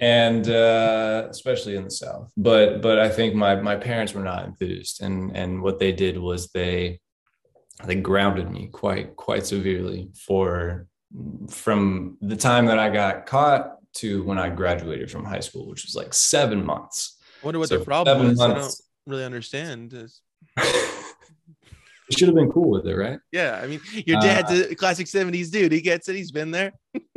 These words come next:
Speaker 1: He was like, "My friends did it. I never touched the stuff."
Speaker 2: <laughs>
Speaker 1: Uh, <laughs>
Speaker 2: I had a few buddies. Uh, you
Speaker 1: Yeah,
Speaker 2: know,
Speaker 1: I had a
Speaker 2: they, they
Speaker 1: few
Speaker 2: got it.
Speaker 1: buddies, but, but, but they're all dead now.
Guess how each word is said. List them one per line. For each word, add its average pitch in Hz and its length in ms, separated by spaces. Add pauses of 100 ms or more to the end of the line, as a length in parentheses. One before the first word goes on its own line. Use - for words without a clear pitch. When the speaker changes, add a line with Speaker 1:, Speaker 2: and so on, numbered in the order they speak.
Speaker 1:
He 127 60
was 123 220
like, 117 240
"My 107 180
friends 139 500
did 101 200
it. 101 100
I 101 180
never 104 460
touched - 420
the 104 100
stuff." - 680
Speaker 2:
<laughs> - 240
Speaker 1:
Uh, 120 280 (420)
<laughs> - 20
Speaker 2:
I 226 180
had 294 100
a 214 100
few 190 160
buddies. 123 760
Uh, 160 400
you - 60
Speaker 1:
Yeah, 151 80
Speaker 2:
know, 123 60
Speaker 1:
I 135 100
had 175 100
a - 20
Speaker 2:
they, - 120
they 269 80
Speaker 1:
few 247 100
Speaker 2:
got 254 220
it. 226 60
Speaker 1:
buddies, 220 360
but, 170 320
but, 147 560
but 131 220
they're 190 300
all 151 540
dead 120 300
now. 95 280